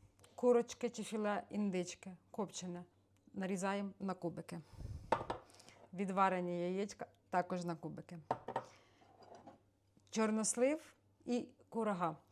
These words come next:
Попередньо їх замочила на п'ять хвилин в окропі, щоб стали більш м'якіші. Е, ви орієнтуйтесь, якщо у вас вони занадто м'які, просто промиваєте і зливаєте водичку, щоб були чистенькими.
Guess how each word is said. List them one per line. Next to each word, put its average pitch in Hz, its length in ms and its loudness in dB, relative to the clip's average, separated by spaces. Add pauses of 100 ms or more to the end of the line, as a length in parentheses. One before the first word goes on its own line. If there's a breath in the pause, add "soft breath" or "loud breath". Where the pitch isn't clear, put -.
(240 loud breath)
Попередньо 220 440 6
їх 190 120 0
замочила 202 520 0
на 185 100 0
п'ять 185 240 0
хвилин 175 540 0
в 180 120 -6
окропі, 320 480 4 (360 loud breath)
щоб 214 180 -8
стали 247 320 4
більш 214 360 -2
м'якіші. 226 640 -2 (360 loud breath)
Е, 208 220 4
ви 254 140 4
орієнтуйтесь, 277 540 2
якщо 240 240 0
у - 20 4
вас 220 260 2
вони 214 180 0
занадто 214 360 0
м'які, 320 220 -2
просто 233 340 0
промиваєте 269 800 2
і 214 80 -2
зливаєте 202 480 2
водичку, 196 380 -4
щоб 185 160 -8
були 190 180 0
чистенькими. 170 480 -2